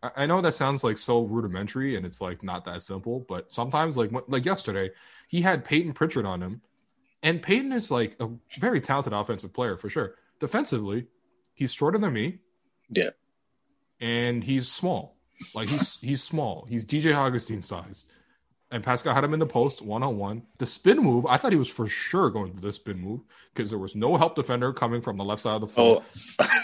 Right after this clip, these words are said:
Speaker 2: <laughs>
Speaker 1: Do the spin move, get to your right hand, put the layup in, right? It's, it's, it's, it should be easy, and I've seen Pascal do it a million times, but he couldn't do it, which is just so weird to me. It seems like he doesn't have a game plan in the post anymore.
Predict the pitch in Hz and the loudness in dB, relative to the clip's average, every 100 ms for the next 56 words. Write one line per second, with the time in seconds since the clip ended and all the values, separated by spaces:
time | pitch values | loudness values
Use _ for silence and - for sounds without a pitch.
0 | 740 208 - - - - - 156 208 220 | 2 0 0 -6 -8 -20 0 6 6 6
1 | - 175 175 170 170 175 113 156 156 214 | 4 6 8 8 6 2 2 2 4 4
2 | 151 143 147 139 139 139 - _ _ _ | 6 6 6 6 4 2 -6 _ _ _
3 | _ - 156 131 117 120 120 127 135 - | _ 0 2 2 4 4 4 0 -2 -8
4 | _ _ 107 110 135 - _ 120 - - | _ _ -2 0 0 -4 _ -8 -8 -6
5 | 135 - - 139 123 - _ _ - 143 | -4 -4 -6 -4 -6 -8 _ _ -6 0
6 | 160 - 214 196 185 135 127 113 120 113 | 0 2 2 4 2 4 4 4 2 0
7 | 110 156 139 127 139 123 117 107 110 110 | 0 -2 0 0 0 0 0 -2 -2 -4
8 | 117 113 95 101 95 110 92 101 - - | -4 -4 -6 -8 -8 -8 -8 -10 -12 -20
9 | _ - 107 117 107 - - 120 104 123 | _ -12 -10 -6 -6 -6 -4 -4 -2 -4
10 | 135 87 107 202 220 180 156 160 107 131 | -6 -8 -4 0 2 2 2 0 0 0
11 | 107 110 143 107 95 90 95 113 - 69 | 0 -4 -4 -6 -8 -8 -8 -8 -10 -18
12 | 64 131 | -20 -20